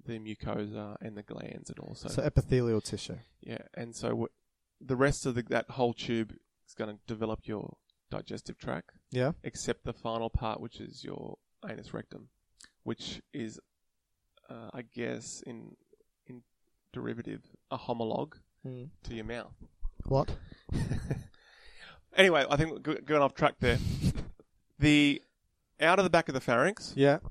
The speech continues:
Speaker 1: is where the anterior pituitary gland comes from.
Speaker 2: Okay, so I can't picture how something can originate at the back of my throat and end up, up in my skull.
Speaker 1: Yeah, so it's gotta migrate. So it's
Speaker 2: Right.
Speaker 1: got these cluster of cells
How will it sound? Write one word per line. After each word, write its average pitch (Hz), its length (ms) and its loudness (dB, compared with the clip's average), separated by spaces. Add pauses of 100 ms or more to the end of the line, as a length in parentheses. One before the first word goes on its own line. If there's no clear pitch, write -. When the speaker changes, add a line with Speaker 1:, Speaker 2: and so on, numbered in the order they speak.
(240)
Speaker 1:
is 127 320 -2
where 123 280 6
the 113 300 -2 (160)
anterior 123 520 0
pituitary - 400 -4
gland 110 240 -10
comes 110 240 -14
from. - 240 -20 (160)
Speaker 2:
Okay, 143 340 2
so 147 240 8 (260)
I 180 240 8
can't 185 380 6
picture 143 520 4 (240)
how 143 300 6
something 165 360 2
can 147 120 4
originate 147 420 8
at 139 60 0
the 143 60 2
back 139 220 6
of 143 40 -4
my 131 120 4
throat 131 440 6
and 135 120 0
end 127 160 2
up, 120 240 4
up 135 160 4
in 131 80 4
my 117 100 -2
skull. 117 400 -2 (220)
Speaker 1:
Yeah, 123 140 4
so 113 160 0
it's 113 120 -2
gotta 135 160 2
migrate. 107 720 -4 (240)
So 120 220 -8
it's 117 180 -2
Speaker 2:
Right. - 60 -10
Speaker 1:
got - 180 -6
these 123 200 -4 (380)
cluster 131 400 0
of 107 80 -6
cells 135 600 -4